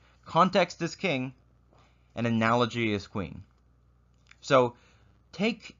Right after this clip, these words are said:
a, actually take anything in the cosmos, and you're gonna find in one way or another, it works out to a fractal structure. A fractal is basically wheels within wheels. You have one pattern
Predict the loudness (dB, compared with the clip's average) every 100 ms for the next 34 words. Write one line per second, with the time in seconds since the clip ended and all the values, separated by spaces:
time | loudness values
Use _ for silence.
0 | -4 -2 0 -2 -4 -8 _ _ _ _
1 | _ _ _ _ -16 -14 -8 -8 -6 -6
2 | -6 -8 -6 -8 -8 -10 -10 -20 -20 -20
3 | _ _ -6 -4 -2 -2 2 2 2 0
4 | 0 0 0 0 2 4 4 2 -2 -16
5 | -20 -8 -6 0 2 2 2 0 2 -2
6 | -2 0 -2 -2 -8 -8 -6 -8 -8 -18
7 | -20 -20 _ _ _ _ _ _ -16 -4
8 | 4 6 4 -2 -4 -6 -4 -4 -4 -8
9 | -6 -6 -4 -2 -2 -4 -6 -6 -6 -8
10 | -12 -18 -20 -20 _ _ _ _ _ -8
11 | -4 0 0 0 0 0 0 0 0 0
12 | -6 -10